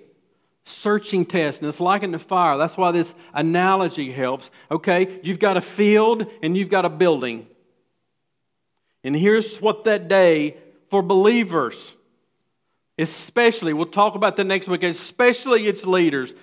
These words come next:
held to a stricter standard. This is this picture of God's holiness. His purifying holiness blows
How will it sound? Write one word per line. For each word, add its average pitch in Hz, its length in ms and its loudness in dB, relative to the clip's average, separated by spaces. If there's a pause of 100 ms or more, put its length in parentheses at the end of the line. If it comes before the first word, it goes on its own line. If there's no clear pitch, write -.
(140)
held 190 160 -2
to 196 80 0
a 170 40 0
stricter 233 540 -4
standard. 147 560 -4 (340)
This 208 280 2
is 190 120 0
this 190 220 -2
picture 196 540 -2 (160)
of 156 160 -4
God's 185 260 2
holiness. 226 840 -2 (180)
His 190 220 -2
purifying 240 840 -2
holiness 196 720 0 (260)
blows 220 460 2